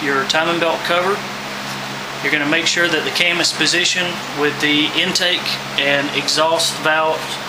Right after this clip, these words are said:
uh, or lobes on the cam in the up position.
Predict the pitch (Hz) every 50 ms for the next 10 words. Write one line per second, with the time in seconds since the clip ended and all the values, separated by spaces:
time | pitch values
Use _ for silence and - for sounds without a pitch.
0 | - - - - - - - - 135 139 135 131 131 131 - - 139 135 139 139
1 | 156 170 175 175 170 - 156 151 151 147 143 - - 160 160 160 160 156 147 143
2 | 135 135 135 139 156 160 156 - 139 - 151 156 156 156 - 165